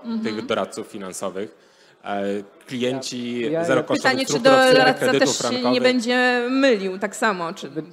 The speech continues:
Speaker 3: wydaje mi się, że problem leży gdzie indziej. Oczywiście jednoznacznie przeciw, e, regulacji. E, pytanie, czy potem, kiedy trafiamy do sądu, to jest pytanie i to jest problem. E, czy sąd w ogóle ma kompetencje do rozstrzygania spraw tego typu, bo wiemy, że nie ma.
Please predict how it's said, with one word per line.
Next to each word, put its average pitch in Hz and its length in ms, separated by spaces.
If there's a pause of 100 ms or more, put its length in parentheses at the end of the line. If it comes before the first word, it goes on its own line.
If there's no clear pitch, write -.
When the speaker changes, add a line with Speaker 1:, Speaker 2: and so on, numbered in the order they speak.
(320)
Speaker 3:
wydaje 175 320
mi 175 120
się, 170 160
że 156 120
problem 175 440
leży 156 260
gdzie 143 220
indziej. 143 340
Oczywiście 175 480
jednoznacznie 202 760
przeciw, 202 600
e, 180 300
regulacji. 190 920
E, 170 100
pytanie, 196 600
czy 190 200
potem, 185 460
kiedy 180 280
trafiamy 190 480
do 180 140
sądu, 156 460
to 165 120
jest 151 220
pytanie 160 400
i 151 40
to 165 120
jest 156 160
problem. 123 400 (480)
E, 151 140
czy 190 180
sąd 208 300
w 185 60
ogóle 196 260
ma 185 140
kompetencje 202 840
do 180 120
rozstrzygania 175 720
spraw 170 500
tego 170 220
typu, 165 380
bo 170 140
wiemy, 170 260
że 160 140
nie 156 180
ma. 143 220